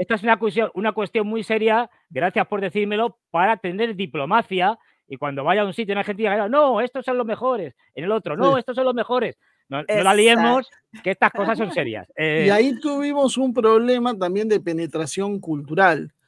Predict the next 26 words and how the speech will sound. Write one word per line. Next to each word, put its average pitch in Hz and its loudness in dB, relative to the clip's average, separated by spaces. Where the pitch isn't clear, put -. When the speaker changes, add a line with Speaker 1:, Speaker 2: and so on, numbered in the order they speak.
Speaker 1:
Sí. - -4
Speaker 2:
Llegaron 247 2
empresas 202 -2
internacionales, 175 -2
compraron 214 0
empresas 202 -2
argentinas 170 -4
y 190 -10
cambiaron 294 0
los 190 0
alfajores 160 4
y 180 -8
los 170 0
hicieron 285 -2
Speaker 1:
¿Qué 262 2
Speaker 2:
con 135 0
Speaker 1:
me - 2
dices? 160 0
Speaker 2:
galletitas 220 -2
Oreo 226 6
y 196 0
le 170 2
pusieron 226 -6
rellenos 185 -4
de 165 -2
mousse, 175 0